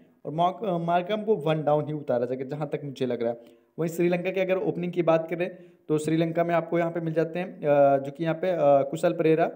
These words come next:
फिलहाल, ठीक है, कुशल परेरा, और यहाँ पे आपको मिल जाते हैं, आपको नीचे आएंगे यहाँ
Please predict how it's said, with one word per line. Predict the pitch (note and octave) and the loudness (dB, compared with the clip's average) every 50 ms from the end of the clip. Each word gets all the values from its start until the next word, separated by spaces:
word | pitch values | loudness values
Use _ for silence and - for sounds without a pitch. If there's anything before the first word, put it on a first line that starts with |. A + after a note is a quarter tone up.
| - - - | -8 -10 -2
फिलहाल, | D#3 D#3 D#3 D#3+ | 0 2 2 2
ठीक | D#3 D#3+ D#3 D#3+ | 0 -2 -2 -2
है, | F#3+ D#3 - - - - - _ _ | -2 -4 -4 -8 -14 -20 -20 _ _
कुशल | D#3+ D#3+ F3 E3+ | -6 -2 -2 0
परेरा, | E3+ E3+ D#3+ E3 E3 E3+ E3+ | 2 2 2 4 4 4 4
और | F3 F3+ E3 D#3+ | 4 2 2 2
यहाँ | D#3+ D3+ | 2 0
पे | D3+ E3+ | 0 2
आपको | E3+ E3 D#3+ - E3+ | 2 0 0 0 -4
मिल | E3 D#3+ D3+ | -6 -2 -2
जाते | D#3+ D#3 E3 F#3 | -2 -2 -2 -4
हैं, | G3 A#3+ B3+ - - _ _ _ _ _ _ - | -6 -6 -8 -12 -20 _ _ _ _ _ _ -4
आपको | C3+ C3+ - E3 | -4 -4 -2 -4
नीचे | D3+ D3+ D3 - E3 | -6 -6 -2 0 0
आएंगे | D#3+ E3 E3 | 0 0 0
यहाँ | D#3+ D#3+ | -2 -2